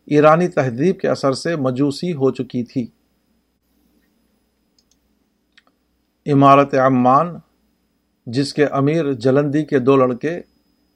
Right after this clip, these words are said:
جیفر اور عبد تھے۔ عمارت یمامہ، جس کا امیر ہودا بن علا حنفی تھا۔ رومیوں اور ایرانیوں میں سیاسی رقابت کی وجہ سے اکثر جنگیں ہوتی رہتی تھیں۔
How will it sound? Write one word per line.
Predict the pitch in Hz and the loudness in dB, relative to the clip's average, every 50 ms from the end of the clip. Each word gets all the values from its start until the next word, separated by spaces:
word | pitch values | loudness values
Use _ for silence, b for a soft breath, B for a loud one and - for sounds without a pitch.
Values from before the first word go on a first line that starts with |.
| _ | _
جیفر | - 110 104 127 151 156 - - 165 170 | -16 -6 -2 -2 -2 0 0 0 0 0
اور | - 123 131 131 | 2 2 2 2
عبد | 123 - 131 143 147 139 120 147 143 - | 2 4 4 4 2 2 -2 -8 -10 -10
تھے۔ | - - 123 113 - - _ _ _ _ _ _ _ _ _ _ _ _ _ _ _ _ _ _ _ _ _ _ _ _ _ _ _ _ _ _ _ _ _ _ _ _ _ _ _ - | -6 -6 -6 -6 -6 -10 _ _ _ _ _ _ _ _ _ _ _ _ _ _ _ _ _ _ _ _ _ _ _ _ _ _ _ _ _ _ _ _ _ _ _ _ _ _ _ -2
عمارت | 139 135 135 135 139 147 156 147 - 131 | 0 2 6 6 6 6 4 2 0 0
یمامہ، | 127 127 127 131 135 143 151 156 170 185 - - _ _ _ _ _ _ _ _ _ _ _ - | 0 2 2 2 0 0 -2 -2 -6 -6 -8 -12 _ _ _ _ _ _ _ _ _ _ _ -10
جس | 117 127 123 - | -10 -8 -8 -2
کا | - 143 | 0 0
امیر | 131 - - 139 135 135 147 170 180 175 170 165 156 143 - - _ _ _ _ _ _ _ _ _ _ _ _ _ _ _ _ _ _ _ _ - - | 2 2 2 0 0 0 0 0 0 -2 -2 -6 -8 -10 -10 -14 _ _ _ _ _ _ _ _ _ _ _ _ _ _ _ _ _ _ _ _ -8 -2
ہودا | 147 165 160 156 160 160 165 | 0 2 6 6 6 6 6
بن | 160 139 151 156 151 139 | 4 0 -2 -2 -2 -4
علا | - - 139 143 143 147 147 139 | -2 0 2 4 4 4 4 2
حنفی | - - - - - 139 156 151 - 170 170 | 0 -4 -8 -6 -4 -2 -2 -4 -4 -6 -10
تھا۔ | 165 - - 120 101 - _ _ _ _ _ _ _ _ _ _ _ _ _ _ _ _ _ _ _ _ _ _ _ _ _ _ _ _ _ _ _ _ _ _ _ _ _ _ _ _ _ _ _ _ _ _ _ _ _ _ _ _ _ | -8 -6 -6 -6 -6 -6 _ _ _ _ _ _ _ _ _ _ _ _ _ _ _ _ _ _ _ _ _ _ _ _ _ _ _ _ _ _ _ _ _ _ _ _ _ _ _ _ _ _ _ _ _ _ _ _ _ _ _ _ _
رومیوں | 139 123 123 139 165 185 185 175 175 180 190 | -6 -2 2 4 4 4 4 2 0 0 -2
اور | 196 - 156 151 151 143 | 0 0 2 2 2 2
ایرانیوں | 139 - 143 143 143 147 147 151 160 170 190 196 | 0 2 4 4 4 4 4 2 0 0 -2 -2
میں | 170 165 175 180 170 | -2 -2 -4 -6 -8
سیاسی | 165 - - 143 143 151 - 185 160 | -10 -4 0 2 2 2 2 0 0
رقابت | 156 147 - 147 143 143 143 165 165 - | 0 0 2 2 2 4 4 2 -2 -2
کی | - 165 | -4 -2
وجہ | 139 135 131 135 143 143 | -2 0 0 0 0 -2
سے | 139 - 160 175 180 - | -2 -6 -8 -8 -6 -6
اکثر | - - - - - 175 180 175 160 | -6 -6 -8 -4 -2 0 0 0 0
جنگیں | 131 135 135 139 139 156 | -2 -2 -2 -2 -2 -2
ہوتی | 156 123 127 131 131 - 165 | -4 -2 -4 -4 -4 -4 -4
رہتی | 156 147 120 110 - - 127 | -4 -4 -4 -4 -6 -8 -8
تھیں۔ | 113 - - 147 123 | -8 -4 -2 -2 -2